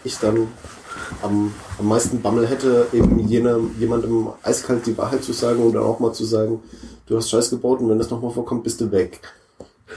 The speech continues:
Also, jetzt halt mal in letzter Konsequenz, ne?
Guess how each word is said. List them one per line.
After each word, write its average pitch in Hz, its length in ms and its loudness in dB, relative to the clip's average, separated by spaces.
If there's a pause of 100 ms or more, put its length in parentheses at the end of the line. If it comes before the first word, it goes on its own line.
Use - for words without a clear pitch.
(140)
Also, 113 420 4 (280)
jetzt 117 200 4
halt 113 200 2
mal 107 420 2 (240)
in 110 180 0
letzter 117 300 2
Konsequenz, 104 720 0
ne? 113 140 2